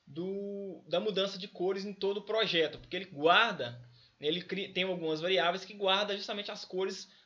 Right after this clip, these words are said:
pré-definidas pra, pro, pra nossa, pra nossa cor principal, as cores principais e para as cores principais de cada seção. Então, é, se você mudar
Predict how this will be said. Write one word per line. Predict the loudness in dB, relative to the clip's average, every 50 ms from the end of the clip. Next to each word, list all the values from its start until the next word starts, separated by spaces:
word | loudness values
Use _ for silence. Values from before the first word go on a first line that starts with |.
| _ -2
pré-definidas | 0 2 2 2 0 0 -2 -6 -6 -8 -8 -10 -12
pra, | -6 -2 2 2 2 2 2 -2
pro, | -4 -6 -4 -4 -4 -4 -6 -4
pra | -4 -4 -2
nossa, | -2 -2 -4 -2 0 0 0 0 0 -4 -10 -20 _ _ _ _ _ _ _ _ -8
pra | -6
nossa | -4 -4 -4 -4 -6
cor | -6 -4 -6 -6 -6
principal, | -6 -8 -8 -10 -4 2 4 6 6 6 4 2 -2 -10 _ _ _ _ _ -20 _ _ _ _ _ -8
as | -8 -6 -4
cores | -2 -2 -2 -2 -4
principais | -8 -12 -12 -10 -2 2 4 6 6 4 4 0 -8 -14 _ -12
e | -12
para | -2 2 4 4 4
as | 4 0 -4
cores | -2 0 2 2 2 0 -4 -14 -16 _ _ _ _ _ _
principais | -6 -4 -4 -4 -4 0 2 4 4 4 4
de | 2
cada | 2 2 2 2 2
seção. | 0 -2 -4 -4 -4 -2 -2 -2 -2 -4 -6 -12 -18 _ _ -20 -20 -20 -20 -20 -20 _ _
Então, | -14 -12 -4 0 2 4 4 2 2 -2 -6 -4 4
é, | 6 8 8 10 10 8 8 10 8 8 8
se | 6 4
você | 2 2 4 2
mudar | 0 2 2 4 6 8 8 8 6 2 -4 -14